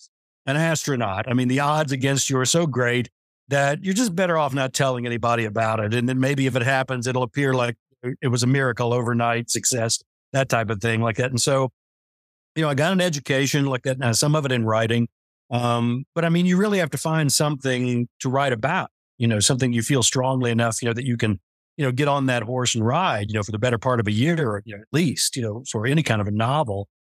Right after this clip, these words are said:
And, um, I don't know. I mean, I guess at that point in time, I guess it was like,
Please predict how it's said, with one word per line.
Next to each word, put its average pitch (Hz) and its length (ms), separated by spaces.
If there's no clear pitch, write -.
And, 139 420
um, 120 440
I 170 60
don't 233 100
know. 254 200
I 127 80
mean, 139 160
I 135 80
guess 202 280
at 151 100
that 165 200
point 165 260
in 123 120
time, 131 580
I 117 80
guess 131 220
it - 0
was 110 120
like, 120 140